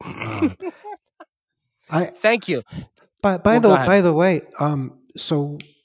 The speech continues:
Speaker 1: you know, our, uh, my friend Ted,
Speaker 2: Mm-hmm.
Speaker 1: you know, Mike and the Mad Dog, we, we had a video chat with them,
Speaker 2: Mm-hmm.
Speaker 1: and, uh, his son-in-law is a big-time reporter,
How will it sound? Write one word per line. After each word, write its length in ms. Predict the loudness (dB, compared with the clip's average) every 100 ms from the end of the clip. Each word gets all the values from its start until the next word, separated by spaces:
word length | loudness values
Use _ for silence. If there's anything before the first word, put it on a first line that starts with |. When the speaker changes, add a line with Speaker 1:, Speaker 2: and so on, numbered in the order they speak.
| _ -18
Speaker 1:
you 200 | -4 0
know, 100 | 2
our, 800 | 2 0 -6 -8 0 2 2 -2
uh, 40 |
my 160 | -2 -2
friend 340 | 0 -4 -4
Ted, 400 | 0 0 0 -4 -20 _ _ _ _ _ _
Speaker 2:
Mm-hmm. 180 | 2 4
Speaker 1:
you 60 | 4
know, 180 | 2 2
Mike 240 | 0 0
and 80 | 0
the 40 | 0
Mad 220 | 0 2
Dog, 240 | 0 -2
we, 180 | 0 0 0
we 220 | 0 2
had 240 | 2 2
a 80 | 0
video 360 | 0 0 2 2
chat 300 | 2 0 0
with 140 | -2
them, 240 | 0 0 -4 _ _ _ _ -2
Speaker 2:
Mm-hmm. 220 | 2 4
Speaker 1:
and, 200 | 4 2
uh, 220 | 0 0 -2 -8 _ _ _ _ _ -6
his 340 | 0 0 0
son-in-law 540 | 2 2 4 0 0
is 100 | -2
a 60 | -4
big-time 640 | -6 -6 -6 -6 -6 -8 -16 _ _ -14
reporter, 580 | -12 -2 -2 -2 -6